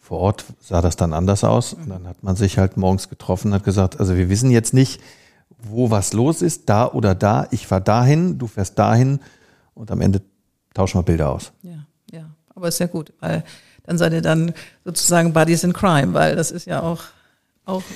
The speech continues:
Speaker 2: oft, kann ich mir vorstellen, einfach ein anstrengendes Reisen. Das ist ja nicht mal eben
Speaker 1: Nee.
Speaker 2: immer fünf Sterne und ab an Beach, sondern
Speaker 1: Nee.
Speaker 2: da, wo es weh tut und da, wo es auch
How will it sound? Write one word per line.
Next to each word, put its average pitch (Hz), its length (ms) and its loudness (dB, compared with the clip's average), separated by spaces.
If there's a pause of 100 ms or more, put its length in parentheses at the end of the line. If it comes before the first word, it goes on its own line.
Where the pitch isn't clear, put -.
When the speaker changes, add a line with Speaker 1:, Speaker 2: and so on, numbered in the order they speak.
Speaker 2:
oft, - 320 -8
kann 190 140 -4
ich 180 40 0
mir 170 120 2
vorstellen, 214 400 -2
einfach 165 280 -4
ein 165 80 -4
anstrengendes 175 680 -4
Reisen. 190 320 -6
Das 156 140 -14
ist 151 140 -20
ja 170 80 -6
nicht 170 200 -4
mal 170 160 -8
eben 160 280 -2 (240)
Speaker 1:
Nee. 139 340 6 (100)
Speaker 2:
immer 180 240 -2
fünf 175 220 -2
Sterne 165 460 -2
und 165 420 -6 (100)
ab 160 180 -10
an 170 140 -6
Beach, 170 240 -10 (100)
sondern 175 460 -2 (180)
Speaker 1:
Nee. 160 280 8
Speaker 2:
da, 165 240 2
wo 196 80 -4
es 190 140 -10
weh 220 120 -2
tut 156 300 -4
und 170 260 -14
da, 160 160 -4
wo 147 80 -2
es 170 100 -4
auch - 360 -6